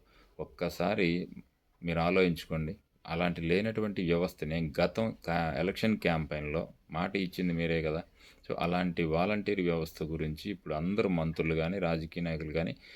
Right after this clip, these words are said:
మాట్లాడుతున్నారు. So రేపు ఎప్పుడైనా, రేపు పంచాయతీ ఎలక్షన్స్, మున్సిపల్ ఎలక్షన్స్ వచ్చినప్పుడు, ప్రజల్లోకి వెళ్ళినప్పుడు ఖచ్చితంగా ప్రజలు మిమ్మల్ని నిలదీస్తారు.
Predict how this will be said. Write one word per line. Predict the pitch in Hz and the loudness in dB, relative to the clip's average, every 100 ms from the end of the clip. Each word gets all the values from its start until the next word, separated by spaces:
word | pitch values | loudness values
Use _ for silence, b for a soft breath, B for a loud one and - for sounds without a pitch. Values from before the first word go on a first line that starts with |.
| B - | B -6
మాట్లాడుతున్నారు. | 85 80 71 - 69 - | -4 -2 -4 -6 -8 0
So | 104 90 | 0 4
రేపు | 92 95 | 4 4
ఎప్పుడైనా, | 90 98 - 120 107 | 2 0 0 2 2
రేపు | 82 80 80 78 | 2 2 0 -4
పంచాయతీ | 82 95 110 98 90 | -2 -2 -2 2 2
ఎలక్షన్స్, | 85 - 80 92 | 2 0 -6 -2
మున్సిపల్ | 90 90 92 87 | -2 -2 0 0
ఎలక్షన్స్ | 80 82 80 | 0 -4 -6
వచ్చినప్పుడు, | 78 - 78 - 87 | -6 -4 -6 -6 -6
ప్రజల్లోకి | 80 78 104 98 90 | -2 0 2 2 0
వెళ్ళినప్పుడు | 80 78 95 | -4 -4 -4
ఖచ్చితంగా | - 98 - 90 - 85 | -2 -2 -2 -4 -2 -2
ప్రజలు | 117 95 90 95 | 2 2 2 0
మిమ్మల్ని | 82 98 95 | 0 0 0
నిలదీస్తారు. | 73 64 58 - - | -2 -4 -6 -8 -8